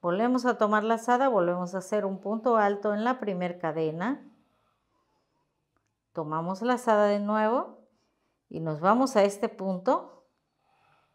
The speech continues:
Jalamos. Tomamos lazada y abrimos aquí hasta aquí, esta parte. Jalamos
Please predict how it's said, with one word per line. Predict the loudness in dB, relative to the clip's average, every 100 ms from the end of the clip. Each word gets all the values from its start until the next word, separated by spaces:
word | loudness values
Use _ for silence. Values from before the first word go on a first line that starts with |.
| _
Jalamos. | -6 -2 0 0 0 -2 -4 -8 -18 _ _ _ _ _ _ _ _ _ _ _ _ _ _ _ _ _ _
Tomamos | -4 0 2 0 -4 -2
lazada | -2 -2 2 4 6 4 0 -4 -14 _ _ _ _ _ _ _ _
y | -6 0
abrimos | 4 6 4 2 2 0 0 -2
aquí | -4 -4 -6 -6 -18 _ _ _ _ -8
hasta | -8 -6 -4
aquí, | -4 -4 -20 _
esta | -4 -4 -2 -4 -2
parte. | -6 -6 -10 -20 _ _ _ _ _ _ _ _ _ _ _
Jalamos | -8 -4 4 4 4 2 0 -4 -20